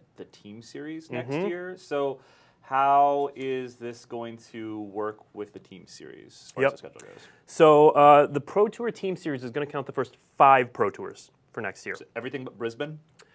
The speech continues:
Speaker 2: Uh, it's gonna start actually with Pro Tour, uh, uh, Cleveland.
Speaker 1: Yep.
Speaker 2: So the one immediately around,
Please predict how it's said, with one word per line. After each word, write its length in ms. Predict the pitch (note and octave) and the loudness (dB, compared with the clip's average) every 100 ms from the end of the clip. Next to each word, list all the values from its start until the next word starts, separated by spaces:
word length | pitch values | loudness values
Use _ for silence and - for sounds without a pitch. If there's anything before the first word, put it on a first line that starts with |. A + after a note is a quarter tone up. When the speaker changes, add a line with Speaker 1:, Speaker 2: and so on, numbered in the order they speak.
| _ _ - | _ _ 2
Speaker 2:
Uh, 240 | C3+ C#3 | 6 6
it's 140 | C3+ - | 4 -2
gonna 160 | D3 | -2
start 540 | - - - F3+ G3 - | -2 -4 4 4 4 2
actually 400 | C#3 C#3+ - D3 | 2 2 -2 -2
with 200 | C3+ C3+ | -2 -4
Pro 200 | - C#3+ | -4 -2
Tour, 540 | C#3 D3+ C#3 B2+ B2+ - | -2 -2 2 2 2 0
uh, 320 | A2+ A2 A2 - _ _ _ - | 0 2 0 -4 _ _ _ -12
uh, 380 | A#2+ G#2+ G2 F#2 - _ _ _ | -8 -6 -6 -8 -16 _ _ _
Cleveland. 560 | - D3 A2 G2 B2+ _ _ _ - | -8 -6 -6 -8 -12 _ _ _ -20
Speaker 1:
Yep. 120 | - _ _ _ | -20 _ _ _
Speaker 2:
So 280 | - A2+ G#2+ | -12 -6 -2
the 100 | G#2 | -2
one 440 | G#2+ A2 A2 A2 - - | -2 -2 -2 -8 -14 -12
immediately 640 | A2+ A2 A2+ A2+ A2 G#2+ | -10 -8 -8 -6 -6 -6
around, 640 | G#2 G#2 A2 A2 G#2+ G#2+ | -6 -2 2 2 0 -2